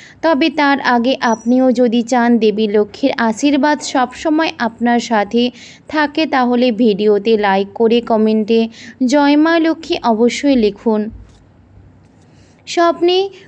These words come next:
পরলোকগত পূর্বপুরুষদের সাথে দেখা পাওয়া। পিতৃপুরুষদের আশীর্বাদ ছাড়া জীবনে বড় পরিবর্তন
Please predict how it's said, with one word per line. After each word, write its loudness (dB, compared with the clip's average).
পরলোকগত 2
পূর্বপুরুষদের 0
সাথে 0
দেখা 0
পাওয়া। -2
পিতৃপুরুষদের 2
আশীর্বাদ 0
ছাড়া 0
জীবনে 0
বড় 2
পরিবর্তন 0